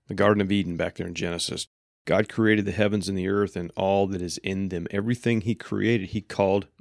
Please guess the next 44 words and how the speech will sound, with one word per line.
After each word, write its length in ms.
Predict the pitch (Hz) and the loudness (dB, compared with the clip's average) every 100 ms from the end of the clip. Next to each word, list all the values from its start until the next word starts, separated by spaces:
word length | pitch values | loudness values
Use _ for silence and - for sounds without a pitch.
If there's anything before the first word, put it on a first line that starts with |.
| 90 | -2
good, 360 | 107 117 85 - _ - | 4 4 2 -6 _ -2
and 140 | 101 | 0
he 120 | 104 | 0
gave 300 | 113 127 120 | 4 4 4
dominion 640 | 104 107 107 120 120 98 92 | 2 2 4 4 4 0 0
over 240 | 101 95 | -2 -2
the 140 | 95 98 | -2 -4
entire 560 | 92 - 101 107 104 - | -4 -6 -2 0 -2 0
earth 460 | 110 104 98 - - _ - | 2 2 2 -6 -20 _ -2
to 140 | 113 | 2
his 180 | 101 90 | 2 0
most 340 | 98 92 - | -2 -4 -6
prized 680 | - 104 101 101 104 - - | -2 2 4 4 2 -2 -8
creation, 640 | - 98 98 98 - 87 | -6 0 2 2 0 -4
and 120 | 90 90 | -4 -4
that 160 | 90 | -4
was 240 | 98 87 - - | -4 -6 -6 0
Adam. 440 | 92 87 85 82 - - | 2 2 -2 -8 -12 -2
Adam 320 | 98 104 107 | 0 0 0
was 160 | 101 90 | -2 -4
made 480 | 98 101 104 104 | -2 0 2 2
in 100 | 95 | -2
the 120 | 90 - | -6 -4
image 400 | 107 101 92 82 | -4 -2 -4 -6
of 220 | 90 90 | -8 -4
God, 340 | 92 90 82 - | -2 -2 -4 -6
unlike 460 | 95 98 92 95 | -4 -2 -2 -4
the 160 | 98 92 | -8 -10
beasts 460 | 87 101 98 - | -2 -2 -2 -4
of 100 | 92 | -6
the 80 | 87 | -6
field, 440 | 85 - 95 92 90 | -8 -4 -2 -4 -6
the 60 | |
birds 380 | 87 98 95 87 | -8 -6 -6 -4
of 120 | 92 | -6
the 180 | 92 92 | -6 -6
air, 320 | 92 92 90 | -4 -6 -8
the 60 | 85 | -12
fish 360 | - - - | -4 -2 -2
of 120 | 107 90 | -4 -4
the 80 | |
sea, 440 | 87 - 101 87 87 | -4 -2 -2 -2 -4
all 220 | 95 95 | -2 -2
that. 200 | 87 - | -2 -6